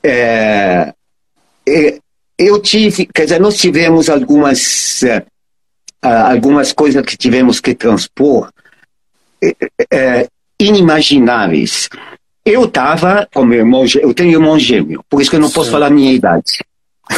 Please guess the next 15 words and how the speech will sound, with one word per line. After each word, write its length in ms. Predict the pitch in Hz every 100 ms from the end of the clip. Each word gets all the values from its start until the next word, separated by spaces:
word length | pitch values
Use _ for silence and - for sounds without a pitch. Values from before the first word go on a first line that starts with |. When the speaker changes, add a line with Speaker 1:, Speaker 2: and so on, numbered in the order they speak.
| - 180
Speaker 1:
Posso 180 | - 147
falar 160 | 123
a 20 | 123
minha 160 | 113
idade. 220 | - - - - -
Bom. 100 | - - - - _ _ _ -
Speaker 2:
Sim. 260 | - 101 85 _ _ _ _
Speaker 1:
É, 680 | - 151 147 135 127 127 123 -
nós 280 | 185 208 208
fomos 600 | - 202 220 202 208 -
pra, 400 | - 170 190 190 - _ _ _ _ _ -
é, 340 | 131 123 123
entrar 480 | 156 151 143 131 156
na 140 | 170 160
escola 760 | - - 127 135 147 160 165